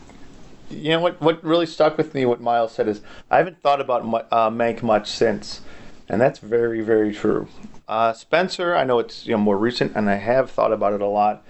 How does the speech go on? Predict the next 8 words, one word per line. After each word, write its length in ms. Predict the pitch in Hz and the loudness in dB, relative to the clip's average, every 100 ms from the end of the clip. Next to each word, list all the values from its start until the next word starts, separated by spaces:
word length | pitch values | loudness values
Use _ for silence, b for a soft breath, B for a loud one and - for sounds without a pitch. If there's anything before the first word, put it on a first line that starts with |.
| B B B - | B B B -2
uh, 220 | 85 80 | 0 0
especially 480 | - - 107 - 107 | -2 0 0 0 -2
with 160 | 104 | 0
all 160 | 107 101 | 2 0
the 180 | 95 92 B B B B B B B B B B B | -2 -8 B B B B B B B B B B B
recent, 480 | 160 185 - 160 156 - | 0 0 0 -2 -2 -6
uh, 300 | 143 147 139 | 0 2 0
headlines. 880 | - 156 135 127 117 113 120 120 | -2 -2 0 2 2 0 -4 -8